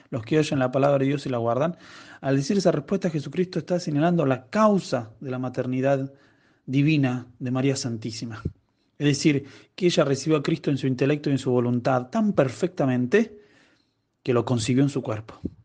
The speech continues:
Por eso no es, como algunos piensan, esta frase de Jesucristo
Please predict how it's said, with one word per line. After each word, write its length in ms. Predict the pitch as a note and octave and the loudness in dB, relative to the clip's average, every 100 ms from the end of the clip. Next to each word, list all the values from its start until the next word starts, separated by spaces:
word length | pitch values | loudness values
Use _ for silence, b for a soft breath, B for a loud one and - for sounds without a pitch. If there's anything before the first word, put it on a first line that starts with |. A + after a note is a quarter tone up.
| _ _ _ _ _ _ _ _ _ _ _ _ B B B B B B B B B | _ _ _ _ _ _ _ _ _ _ _ _ B B B B B B B B B
Por 160 | - D#3 | 2 2
eso 480 | D#3+ E3 D3 - - _ - - _ _ - | 4 2 2 -6 -16 _ -20 -20 _ _ -20
no 280 | G#3 D3+ E3+ | -8 0 2
es, 360 | A3 F3 - - D3+ | 2 0 -6 -8 -8
como 240 | C3 C3+ C3+ | -4 0 2
algunos 300 | C#3 D#3 C#3 | 2 0 0
piensan, 600 | D3+ D3+ D3 C#3 C3 - _ _ _ b b b b _ _ | 0 0 0 -2 -4 -12 _ _ _ b b b b _ _
esta 280 | E3+ C3+ D3 | -4 2 2
frase 320 | - C#3+ C#3 | 4 2 0
de 100 | C#3+ | -2
Jesucristo 840 | A#2+ B2+ C3 C#3 C3+ - D3 C3 | -2 -6 -6 -4 -6 -6 -4 -4